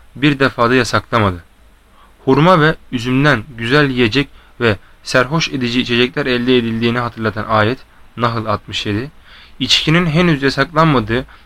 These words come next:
Mekke döneminde inmiş ve içkinin yasaklanmasına giden yolu yavaş yavaş hazırlamıştır. Ardından içkinin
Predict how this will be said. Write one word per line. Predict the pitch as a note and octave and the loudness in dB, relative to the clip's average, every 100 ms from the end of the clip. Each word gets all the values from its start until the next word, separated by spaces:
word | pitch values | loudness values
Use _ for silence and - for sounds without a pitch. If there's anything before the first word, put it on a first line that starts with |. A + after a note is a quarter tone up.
| - | -4
Mekke | B2+ E3 - B2+ | 0 0 0 0
döneminde | B2+ B2 A#2+ A#2 | 2 2 0 -2
inmiş | B2 A#2 C3 D#3+ - - - - | 0 0 0 -2 -6 -16 -20 -12
ve | - | -4
içkinin | E3 - D3 C3+ C3 | -2 0 0 0 2
yasaklanmasına | C3 C#3+ - C#3 C#3 C3+ D3 D3 | 0 -2 0 0 0 -2 0 -2
giden | A#2+ C#3 B2+ B2 | -2 -8 -2 0
yolu | A#2 B2 C3+ | 2 0 2
yavaş | C#3 C#3 D#3 C#3+ - | 4 6 6 4 2
yavaş | B2+ C#3+ - | 0 0 0
hazırlamıştır. | B2 B2 B2 A#2 - - - - - - - - - - | -4 0 0 -2 -8 -14 -20 -20 -20 -20 -20 -20 -20 -2
Ardından | B2 C#3 D#3 F3+ A3 A3 | 2 4 4 2 2 -2
içkinin | D#3+ - E3 F3+ | -4 -2 0 -2